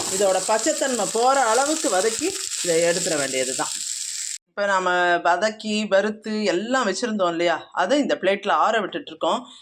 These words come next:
இதோட ஒரு மூடி தேங்காய், அதையும்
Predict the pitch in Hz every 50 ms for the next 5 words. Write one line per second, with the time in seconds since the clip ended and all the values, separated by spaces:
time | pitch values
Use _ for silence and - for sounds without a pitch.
0 | - _ - 180 202 - 220 226 233 233 285 359 359 - - _ _ _ - 165
1 | 185 196 190 190 185 185 180 180 180 175 170 _ _ _ _ _ - 190 214 254
2 | 269 269 233 - - 180 180 202 214 208 185 156 151 - - - 156 170 170 214
3 | 226 247 262 285 294 294 277 - -